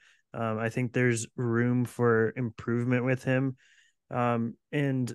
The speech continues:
just the process of, like, taking him or a guy like Imani, like, I think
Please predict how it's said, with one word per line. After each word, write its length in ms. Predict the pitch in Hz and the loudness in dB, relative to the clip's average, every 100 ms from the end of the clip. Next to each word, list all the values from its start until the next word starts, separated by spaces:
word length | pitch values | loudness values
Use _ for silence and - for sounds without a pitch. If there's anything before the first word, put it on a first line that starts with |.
| - | -8
just 220 | - 147 | 0 0
the 100 | 151 | 2
process 600 | 160 - 123 123 131 123 | 2 4 4 4 0 0
of, 160 | 123 110 | -2 0
like, 160 | 113 - | -2 2
taking 340 | 131 127 135 | 0 2 -4
him 380 | 117 135 131 127 - _ | 0 2 2 0 -8 _
or 160 | 147 170 | 2 4
a 40 | |
guy 200 | 147 143 | 6 6
like 200 | 139 139 | 4 2
Imani, 460 | 131 117 113 123 131 | -2 -2 0 0 2
like, 220 | 117 117 | 0 0
I 80 | 120 | -2
think 400 | - 147 139 | 0 0 0